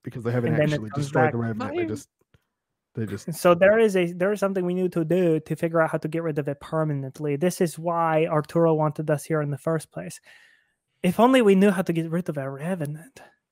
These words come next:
Speaker 1: Didn't Arturo told us how to get rid of a Revenant, right?
Speaker 2: If only someone had told us.
Speaker 1: Arturo, you remember Arturo?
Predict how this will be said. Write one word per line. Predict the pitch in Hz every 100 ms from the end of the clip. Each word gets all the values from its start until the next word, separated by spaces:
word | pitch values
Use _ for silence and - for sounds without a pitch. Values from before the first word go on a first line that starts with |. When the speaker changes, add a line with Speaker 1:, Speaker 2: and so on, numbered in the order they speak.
| _ -
Speaker 1:
Didn't | 196 202 _ -
Arturo | 165 - 208 196 160 -
told | - 196
us | 156 -
how |
to | 120
get | 107 - _ -
rid | 139
of | 131 113 _ -
a |
Revenant, | 117 107 101 95
right? | 113 175 202
Speaker 2:
If | 208
only | 247 247 240
someone | 220 226
had | 165 165
told | - - 170 180 175
us. | 139 - - - -
Speaker 1:
Arturo, | 143 147 - 220 160 131
you | 143
remember | 170 214 220
Arturo? | 190 - 196 233 262